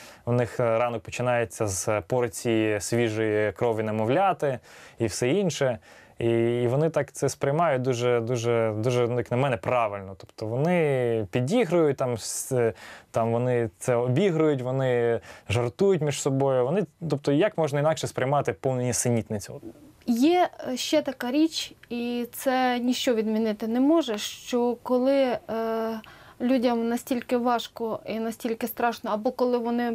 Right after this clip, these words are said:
Speaker 2: переходять межу і розуміють, що вони можуть загинути там щохвилини,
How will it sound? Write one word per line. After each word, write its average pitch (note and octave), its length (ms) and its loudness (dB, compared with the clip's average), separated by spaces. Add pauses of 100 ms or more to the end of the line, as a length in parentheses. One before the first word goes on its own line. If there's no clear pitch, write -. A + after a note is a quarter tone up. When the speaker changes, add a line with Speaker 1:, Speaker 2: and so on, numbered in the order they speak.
Speaker 2:
переходять A#3 560 -2
межу A#3 460 0 (400)
і A3+ 120 2
розуміють, A#3+ 500 2
що - 200 -2
вони A#3 180 0
можуть A3 360 0
загинути G#3+ 540 0
там G#3 240 -2
щохвилини, D4 800 2